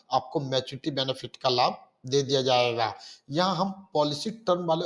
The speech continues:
ऑप्शन से जो हमारा पॉलिसी टर्म है, हम मान लेते हैं कि मोहम्मद आसिफ जी द्वारा बारह साल का पॉलिसी टर्म लिया गया है, तो हम पॉलिसी टर्म यहाँ पर बारह साल कर देते हैं।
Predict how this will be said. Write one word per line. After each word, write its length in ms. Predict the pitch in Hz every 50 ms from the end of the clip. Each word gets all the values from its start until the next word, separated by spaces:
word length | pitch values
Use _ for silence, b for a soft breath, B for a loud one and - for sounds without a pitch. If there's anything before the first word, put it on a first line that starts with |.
| 170 -
ऑप्शन 320 | 143 139 - - 170 165
से 240 | 160 165 - 180 175 b b b b b _ -
जो 180 | 127 127 185 214
हमारा 320 | 170 151 147 151 151 151 147 -
पॉलिसी 380 | - 139 131 127 123 - - 170
टर्म 280 | 165 - 175 165 165 165
है, 140 | 170 180 190 B B B B B -
हम 160 | - 175 156 135
मान 200 | 127 127 156 170
लेते 260 | 180 180 180 - 185
हैं 300 | 185 190 196 196 - - - _ _
कि 80 | - 196
मोहम्मद 460 | 190 185 175 156 151 165 190 185 - -
आसिफ 360 | 151 151 147 - - 175 165 -
जी 120 | 131 147 170
द्वारा 360 | 151 147 147 139 139 139 131 110 - - - - -
बारह 300 | 120 117 143 139 147 160 156
साल 220 | - - 139 143
का 120 | 131 - 151 143
पॉलिसी 380 | - - 135 131 131 123 - 147
टर्म 360 | 135 - - 139 127 127 123
लिया 260 | 120 120 127 143 156 165
गया 260 | 165 180 180 165 160
है, 160 | 175 190 B B B B B B _
तो 80 | - 185
हम 60 | 185 180 -
पॉलिसी 340 | - 143 135 131 131 - 147
टर्म 260 | 139 - 147 143 139 143
यहाँ 180 | 135 120 123 123
पर 240 | - - 202 - - _ _ -
बारह 280 | 127 123 131 127 131 139
साल 220 | 131 - 131 131 135
कर 180 | - - 135 123
देते 340 | 117 127 123 - - 139 123
हैं। 160 | 123 117 104